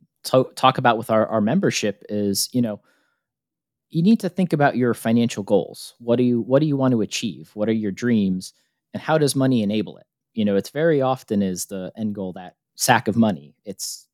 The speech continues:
the car you're buying. It's the home you're buying. It's the retirement that you wanna be able to,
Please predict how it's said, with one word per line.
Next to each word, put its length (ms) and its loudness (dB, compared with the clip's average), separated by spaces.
the 80 -20
car 300 0
you're 140 -6
buying. 360 -10
It's 200 -14
the 100 -12
home 260 -2
you're 100 0
buying. 360 -10
It's 140 -12
the 100 -14
retirement 640 0
that 200 -6
you 120 -8
wanna 200 -10
be 160 -6
able 160 -8
to, 240 -12